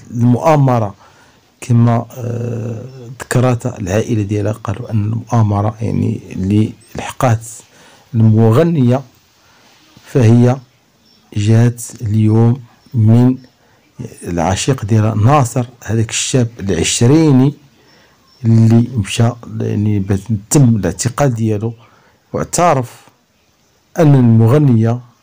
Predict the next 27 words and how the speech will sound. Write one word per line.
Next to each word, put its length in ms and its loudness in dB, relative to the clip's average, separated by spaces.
هي 260 4
فعلًا 540 2
كانت 400 0
كتناول 520 0
بعض 280 -4
الممنوعات، 760 -6
وأنها، 840 0
يعني، 440 2
آه، 920 -4
كانت 320 0
كتقضى، 720 -2
يعني، 220 -2
من 140 -4
عند 240 -2
شي 280 -6
بزناز، 500 -2
ربما 480 -4
هاد 140 -8
البزناز، 580 -2
آه، 160 -10
اللي 180 0
هو، 260 4
آه، 60 -8
اللي 840 -6
خلق 340 0
لنا 280 2
المشاكل 640 0